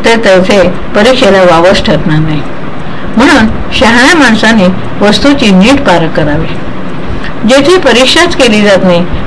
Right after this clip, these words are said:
तेथे दोन दिले काय किंवा दोन घेतले काय, काहीच फरक पडत नाही.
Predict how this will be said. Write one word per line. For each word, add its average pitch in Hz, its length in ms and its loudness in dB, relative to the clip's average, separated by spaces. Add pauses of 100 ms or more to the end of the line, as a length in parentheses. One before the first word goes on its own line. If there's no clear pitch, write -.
तेथे 220 360 2 (280)
दोन 247 360 4
दिले 220 280 2
काय 202 280 0 (260)
किंवा 233 180 2
दोन 208 260 2
घेतले 214 380 2
काय, - 220 -2 (300)
काहीच 262 340 0
फरक 160 200 0
पडत 147 280 -4
नाही. 127 120 -4